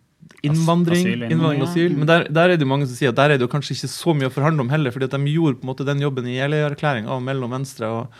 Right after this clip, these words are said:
Speaker 1: eh, og
Speaker 3: Ja.
Speaker 1: F R P. Men i de sakene der det er, man vet at det er uenighet, hvordan kommer man fram til, til gode kompromisser da, som alle kan leve med? Du kommer,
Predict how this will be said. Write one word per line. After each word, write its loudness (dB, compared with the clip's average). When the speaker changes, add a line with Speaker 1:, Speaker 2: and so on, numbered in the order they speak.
Speaker 1:
eh, 0
og -2
Speaker 3:
Ja. 2
Speaker 1:
F 0
R 6
P. 2
Men 2
i 4
de 2
sakene 2
der 0
det -2
er, 4
man -4
vet 0
at -6
det 0
er 2
uenighet, -4
hvordan -8
kommer -4
man -2
fram -2
til, -8
til -4
gode -4
kompromisser -6
da, 2
som -8
alle 0
kan -6
leve 2
med? -2
Du -4
kommer, -6